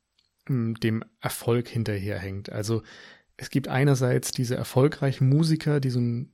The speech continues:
eine Art Wettstreit vielleicht auch untereinander haben, wer am besten ist, wer den meisten Erfolg hat, wer die besten Songs schreiben kann, am besten singt und so weiter. Ähm, sie geben dann auch immer wieder Konzerte, teilweise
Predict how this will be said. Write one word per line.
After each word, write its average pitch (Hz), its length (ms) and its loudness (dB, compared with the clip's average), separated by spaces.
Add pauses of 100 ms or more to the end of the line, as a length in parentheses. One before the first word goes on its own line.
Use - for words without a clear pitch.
eine 151 180 -6
Art 120 200 -4
Wettstreit 135 500 0
vielleicht 139 280 0
auch 127 100 0
untereinander 131 580 2
haben, 131 420 0 (500)
wer 120 420 2
am 123 160 0
besten 120 440 0
ist, 123 280 0
wer 117 100 4
den 110 140 2
meisten 113 320 0
Erfolg 117 480 -2
hat, - 320 -4
wer 104 380 -6 (300)
die 110 180 -4
besten 110 680 -4
Songs - 520 -4
schreiben 113 320 -2
kann, 107 240 -4
am 104 80 -4
besten 107 260 -4
singt 120 260 -2
und 107 120 -8
so 104 100 -12
weiter. 131 400 0 (460)
Ähm, 113 480 0
sie 110 420 -6 (600)
geben 143 260 4
dann 127 100 4
auch 120 120 0
immer 147 280 4
wieder 131 200 4
Konzerte, 131 840 0
teilweise 117 760 0